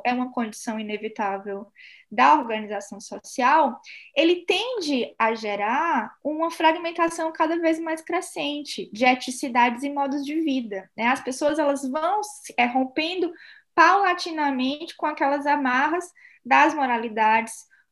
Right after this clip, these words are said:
é, é, é, de, de, de fundo histórico, religioso, consuetudinário, e essa pluralidade que aparece na forma de uma grande complexidade social vai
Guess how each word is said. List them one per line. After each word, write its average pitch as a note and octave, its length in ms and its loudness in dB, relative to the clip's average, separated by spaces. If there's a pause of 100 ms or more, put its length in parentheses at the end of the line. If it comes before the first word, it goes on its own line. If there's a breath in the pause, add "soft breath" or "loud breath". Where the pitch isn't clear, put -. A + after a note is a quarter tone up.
(160)
é, A#3 80 4
é, G#3+ 720 2
é, - 60 -8
de, A3 180 -8
de, - 180 -16
de A#3+ 160 -8
fundo B3+ 400 -4
histórico, A#3 800 0
religioso, A#3 920 -2
consuetudinário, B3+ 920 -4 (340 loud breath)
e F4+ 160 6
essa G#4+ 520 4
pluralidade C4 1120 2
que - 120 -4
aparece C4 540 -2
na A3+ 140 -6
forma A3 320 -8
de A#3 200 -8
uma A3 140 -10
grande C4 380 -4
complexidade A#3 720 -6
social D#4 600 0 (480 loud breath)
vai F#4 160 8